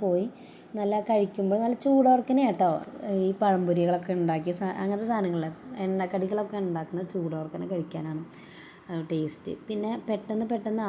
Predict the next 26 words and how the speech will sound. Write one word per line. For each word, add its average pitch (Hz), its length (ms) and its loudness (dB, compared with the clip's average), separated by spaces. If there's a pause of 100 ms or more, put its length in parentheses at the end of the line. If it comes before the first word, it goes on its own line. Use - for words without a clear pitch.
ആവുന്നുണ്ട് 170 540 2
കേട്ടോ. 147 220 -6 (680)
ആ, 196 100 -8 (300)
മാവ് 170 320 2 (800)
നമ്മൾ, 202 240 0 (360)
ഏ, 180 100 -2 (360)
ഇതിൻ്റെ 202 360 0 (100)
ന-, 202 220 -4
പഴംപൊരി 208 360 -2
ഉണ്ടാക്കുമ്പോൾ 185 400 -2
അതിൻ്റെ 175 280 0 (160)
തിക്ക്, 226 480 -2 (200)
തിക്നെസ് 208 440 -6
നമ്മൾ 208 180 -2
എപ്പോഴും 175 320 -2
ശ്രദ്ധിക്കണം. 151 520 -6 (480)
കുറച്ച് 180 280 -12
കൂടിയാലും 196 600 0
പ്രശ്നമാണ്, 190 440 -2
എന്നാൽ 180 220 0
കുറഞ്ഞാലും 170 600 0
പ്രശ്നമാണ്. 160 440 -6
ഇത് 185 140 -6
നല്ല 196 160 -2
കറക്റ്റ് 190 480 -4 (160)
പാകമായിട്ടുണ്ട്. 165 760 -4